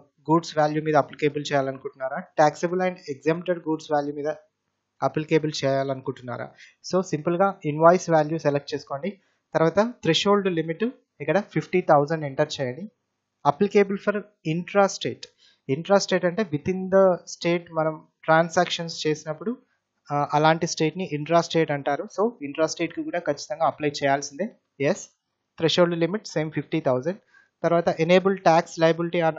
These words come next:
advance receipts. So enable tax liability on reverse charge. So ఈ ఆప్షన్స్ని just, ఆ, skip చేయండి. మీకు కావాల్సినప్పుడు మీరు మళ్ళీ ఇక్కడికి వచ్చి మీరు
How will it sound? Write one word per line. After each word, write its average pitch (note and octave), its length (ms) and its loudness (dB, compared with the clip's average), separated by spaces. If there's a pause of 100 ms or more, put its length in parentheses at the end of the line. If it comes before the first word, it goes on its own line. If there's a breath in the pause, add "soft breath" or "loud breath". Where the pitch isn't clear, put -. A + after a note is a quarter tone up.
(100)
advance D#3 420 0
receipts. G3+ 400 -12 (520)
So D3 240 -6
enable E3+ 380 0
tax D#3 400 0
liability D#3 440 0
on D3 160 0
reverse D3 300 0
charge. E3+ 260 -2 (160)
So F#3+ 360 -4
ఈ F3 100 -2
ఆప్షన్స్ని F3 560 2
just, D3 420 -8 (100)
ఆ, C#3+ 100 -6
skip F3 380 -8
చేయండి. F#3 180 -2
మీకు E3 160 -10
కావాల్సినప్పుడు E3 580 0
మీరు E3 220 -2 (440 soft breath)
మళ్ళీ D3 220 0
ఇక్కడికి D#3 260 -6
వచ్చి E3 200 -4
మీరు D#3 180 -2